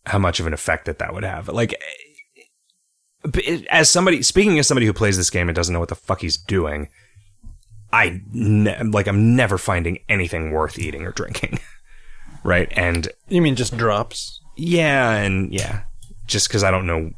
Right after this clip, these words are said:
Speaker 1: <clears throat> you know, I don't know where anything is, especially in an Avatar path where you don't, like,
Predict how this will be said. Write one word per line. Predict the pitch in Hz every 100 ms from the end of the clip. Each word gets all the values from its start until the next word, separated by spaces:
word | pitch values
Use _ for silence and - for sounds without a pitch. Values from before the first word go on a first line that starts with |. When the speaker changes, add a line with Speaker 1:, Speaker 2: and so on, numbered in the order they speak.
| - - -
Speaker 1:
<clears throat> | - 220 147 -
you | 92
know, | 80 -
I |
don't | 82 82
know | 80
where | 80 73
anything | 76 71 69
is, | 71 67 -
especially | 98 147 113
in | 87
an | 76
Avatar | 78 80 -
path | - - -
where | 64
you | 71
don't, | - - -
like, | 80 -